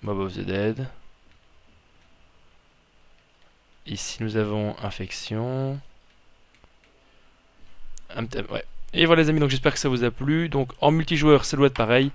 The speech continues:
Donc j'arrive. On va juste reprendre deux secondes. Donc ici je, il me semble bien. Survie. Ah tiens c'est bizarre que je n'ai pas le mode normal. Euh, je pensais qu'on avait, ah attendez, comment ça fonctionne encore ?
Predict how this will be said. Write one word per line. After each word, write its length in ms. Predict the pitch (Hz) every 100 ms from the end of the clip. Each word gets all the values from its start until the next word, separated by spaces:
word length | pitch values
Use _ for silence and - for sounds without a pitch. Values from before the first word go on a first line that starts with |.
| - - -
Donc 180 | 110 113
j'arrive. 180 | 110 104 - - - - - - -
On 40 |
va 160 | 95 95
juste 140 | 110
reprendre 280 | 110 - 101
deux 80 | 98
secondes. 380 | 117 135 156 151
Donc 180 | 131 -
ici 240 | 127 110
je, 120 | 107 131 117
il 60 | 117
me 40 |
semble 240 | - 127
bien. 240 | 113 107 98 - - - - - - - - - - - -
Survie. 960 | - - 120 107 107 123 139 147 151 -
Ah 220 | 127 - -
tiens 160 | - 98
c'est 140 | -
bizarre 360 | 95 107 110 -
que 100 | 110
je 140 | 107
n'ai 120 | 104
pas 260 | - 107 107
le 120 | 104
mode 400 | 104 104 107 98
normal. 720 | 104 101 101 101 104 110 113 - - - - - - - - - - - -
Euh, 460 | 98 95 95 87 90
je 100 | -
pensais 220 | - 107 175
qu'on 100 | 160
avait, 300 | 117 123 - -
ah 160 | - 113
attendez, 240 | 117 113
comment 200 | - 101
ça 120 | - -
fonctionne 260 | 107 127
encore ? 300 | 120 127 123